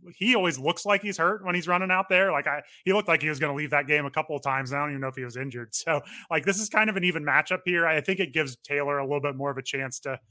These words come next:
establish the run and, uh, have a big week here. So, uh, there are definitely some concerns.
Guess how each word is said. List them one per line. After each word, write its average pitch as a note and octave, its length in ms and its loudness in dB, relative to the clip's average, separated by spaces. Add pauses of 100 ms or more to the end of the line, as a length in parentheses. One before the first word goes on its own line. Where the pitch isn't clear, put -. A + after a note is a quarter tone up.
(140)
establish C3 480 0
the B2+ 100 -12
run B2 320 -4
and, A#2+ 200 -14
uh, A#2+ 340 -10
have C3+ 160 -4
a B2 60 -8
big A#2+ 220 -12
week A2+ 180 -20
here. - 240 -20
So, B2+ 240 -14 (280)
uh, F#3+ 60 2
there F#3 120 6
are - 20 0
definitely F#3+ 320 4
some D3 160 -6
concerns. C3+ 640 -4